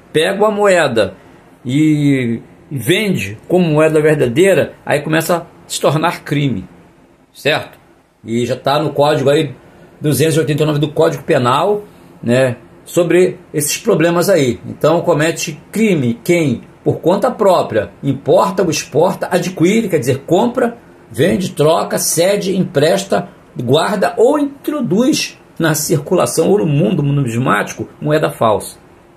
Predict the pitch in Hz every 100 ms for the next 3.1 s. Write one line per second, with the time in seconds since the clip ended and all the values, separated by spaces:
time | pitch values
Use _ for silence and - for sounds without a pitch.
0 | _ - 147 143 202 269 277 - - 151
1 | 139 139 175 196 190 - - _ - -
2 | 175 - - 208 156 190 - 131 117 95